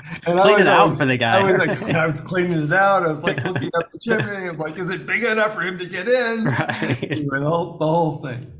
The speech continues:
Speaker 1: Yeah.
Speaker 2: But
Speaker 1: Wow.
Speaker 2: also, the green man had an animal, uh, that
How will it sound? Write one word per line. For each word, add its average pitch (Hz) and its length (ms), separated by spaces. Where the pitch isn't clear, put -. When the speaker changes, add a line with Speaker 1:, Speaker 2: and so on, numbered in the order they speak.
Speaker 1:
Yeah. 113 540
Speaker 2:
But 175 240
Speaker 1:
Wow. 185 100
Speaker 2:
also, 170 840
the 147 140
green 196 520
man 143 460
had 143 480
an 143 220
animal, 143 760
uh, 135 240
that 147 360